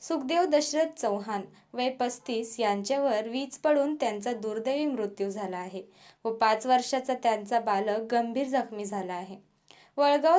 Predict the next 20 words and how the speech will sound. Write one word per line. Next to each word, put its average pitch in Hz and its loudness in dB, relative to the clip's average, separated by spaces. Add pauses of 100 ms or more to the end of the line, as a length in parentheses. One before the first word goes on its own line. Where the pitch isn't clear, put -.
तितरी 320 2
फाट्याजवळील 294 2
चिंचेच्या 240 0
झाडाखाली 254 0
हवेने 226 -4
पळत 220 -4
असलेले 247 -2
चिंच 208 -10
वेचताना 220 -2
ही 247 -4
दुर्दैवी 196 -2
घटना 190 -6
घडली. 185 -8 (840)
पीडित 240 0 (100)
कुटुंबांसोबत 254 2
आमची 214 -4
बिरसा 202 0
फायटर 294 2
संघटना 208 -4
आहे. 185 -12